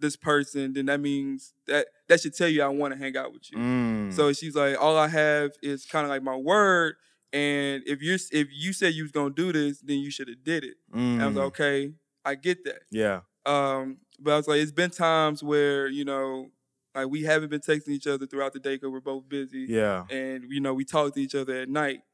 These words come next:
Speaker 1: you know. Is it bad that I assume that?
Speaker 2: Yeah.
Speaker 1: You know?
Speaker 2: Hmm.
Speaker 1: And, and I was just like, if you wanted this to happen, you
Speaker 2: Yeah.
Speaker 1: could have easily made this happen. And then it wasn't like, but her whole point was, since it was me,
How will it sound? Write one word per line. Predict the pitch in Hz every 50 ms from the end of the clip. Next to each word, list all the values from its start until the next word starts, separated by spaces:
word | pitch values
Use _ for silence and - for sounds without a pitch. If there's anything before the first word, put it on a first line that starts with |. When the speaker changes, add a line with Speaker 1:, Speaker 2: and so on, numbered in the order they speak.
| _ _ _ _ _ -
Speaker 1:
you | 139 139
know. | 139 135 131 131 131 131 - _ _ _ _ _ _ _ _ _ _ -
Is | 151 147 139
it | 147 143 131 131
bad | 156 160 165 165 156
that | 160 143 143
I | 143 143 135
assume | 131 - - - 175 185 196 208 220 220
that? | 226 233 240 254 - _ _ _ -
Speaker 2:
Yeah. | - 117 117 110 101 92 165
Speaker 1:
You | 156
know? | 151 147 143 143 143 147 147 170 196 _ -
Speaker 2:
Hmm. | 175 175
Speaker 1:
And, | 147 143 139 139 139 139 135 131 127 _ _ _ _ -
and | 151 156
I | 165
was | 180 170
just | 151 156 147
like, | 160 160 160 156 151 143 - - - _ _ _ _ _ _ _ _ _ _ _ _ _ _ _ _ _ _ _ _ _ _ _ _ _ _ _ _ _ _ _ _ -
if | 175 180 156
you | 190 208 185
wanted | 175 196 202 196 185 151
this | 170 165
to | - 156 139
happen, | 147 175 190 202 190 - 151 147 139 139 143 -
you | - 110 110
Speaker 2:
Yeah. | 107
Speaker 1:
could | 101 92
have | -
easily | 170 170 156 156 151 147
made | 147 147 143 139 -
this | 135 131
happen. | - 160 156 147 - - - - _ _ _ _ _ _ _ _ _ _ -
And | - 143 143 147
then | 151 151 147 147
it | 156
wasn't | 160 175 175 160 151 156 147
like, | 151 147 143 143 143 127 _ - - _ -
but | 156 170
her | 180 208 214 202 190
whole | 190 190 180 170
point | 170 - 175 170 165 160
was, | 156 156 156 151 147 143 143 147 - _ _ _ _ _ _ _ _
since | - - 180 175 160 165
it | 196 196
was | 165 147 143 139 143
me, | 147 160 180 185 180 170 165 156 156 160